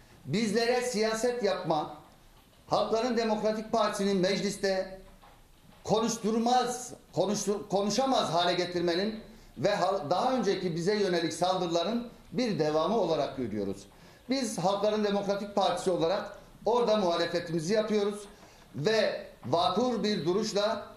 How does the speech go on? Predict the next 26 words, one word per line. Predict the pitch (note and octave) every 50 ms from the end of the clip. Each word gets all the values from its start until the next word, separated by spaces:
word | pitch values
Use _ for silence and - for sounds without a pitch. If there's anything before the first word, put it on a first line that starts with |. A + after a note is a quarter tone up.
| - - - - - - -
sorunları | - - F#3 G3 G3+ A3+ A3+ A3 G#3+ G#3+ A3 B3+ B3 G3
dile | G#3 F3 E3+
getiriyoruz. | C#3+ D3 C#3+ C#3+ C#3+ B2+ B2 A#2+ A2 G#2+ G2+ - - - - - - - - - -
Bunları | - D#3 A#3 B3 B3 B3 B3 B3 C4
yaparken | B3+ A#3+ A3+ A#3 A3+ G#3+ G#3+ - A3 G3+ G#3+ A3
de | B3+ B3 -
kimseden | - A3+ G#3+ G#3+ - A3 G3 F3 F#3+ F#3 F3+ F3+
icazet | E3 D3+ D#3 F3+ F3+ F3+ F3+ A3 A3 G#3+ - - -
almayız. | D3 E3+ E3+ E3+ F3 F3 D#3 C#3 A2+ - - - - - - - - - - -
Ama | E3+ G3 G#3+ G#3 G3 - -
asla | G#3+ A#3+ A#3+ A#3+ F#3+ G#3+ G3+ E3 D#3
bir | G3 G3
hakareti, | D#3+ C#3 F3 F3+ F3+ E3+ E3+ E3 D#3+ D3 C#3 D3 E3+ F#3+ G#3+ A3+ A3 - - - - - -
asla | - G#3+ A3+ - - G3+ G3+ G3 F#3+
bir | G3 G3 E3+
şiddeti, | - F3+ E3+ C#3+ - E3+ D#3 - D#3+ E3+ G3 A#3 - - - - - - -
asla | - G#3+ A#3 - - G3+ G#3 G3 F#3+
bir, | F#3+ G3+ G3 F3+ - - - -
e, | D#3+ E3+ E3+ E3+ E3 D#3+ D#3 D#3 D3 D3 C#3+ C#3 C3+ C3 B2 B2 A2+ G#2 G2 F#2 - C#2+ C#2+ C#2+ - - D2 D#2 - - -
başka | A2+ D3+ F3 F3 - - A3+ A3+ A3+ G#3+
bir, | G#3+ G3 E3+
e, | - C3+ C#3+ D#3+ D#3+
olumsuzluğu | E3+ F3+ F#3 F3+ F3+ F#3 - F3+ F3 D3+ D3 E3+ F#3+ A3+ B3 - - - - - - - -
orada | F3 G3+ G3 F3 D#4 -
ifade | F#3 - - F#3 F3+ F3+ F3+ F3
etmedik. | F3 G3+ G3+ G#3 A3 A3 A3 A#3+ A#3